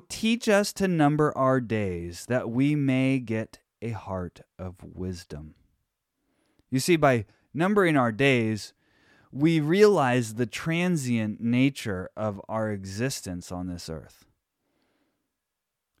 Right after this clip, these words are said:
James four fourteen says, "Yet you do not know what tomorrow will bring. What is your life? For you are a mist that appears for a little time and then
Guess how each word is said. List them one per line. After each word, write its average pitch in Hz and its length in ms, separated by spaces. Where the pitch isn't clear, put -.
James 117 340
four 120 300
fourteen 120 560
says, 113 300
"Yet 156 320
you 135 340
do 175 260
not 143 320
know 104 300
what 107 400
tomorrow 95 460
will 107 260
bring. 131 400
What 143 240
is 220 140
your 254 120
life? 254 400
For 131 180
you 147 260
are 175 160
a 160 100
mist 139 560
that 110 140
appears 170 560
for 110 180
a 92 80
little 156 340
time 170 580
and 117 220
then 92 460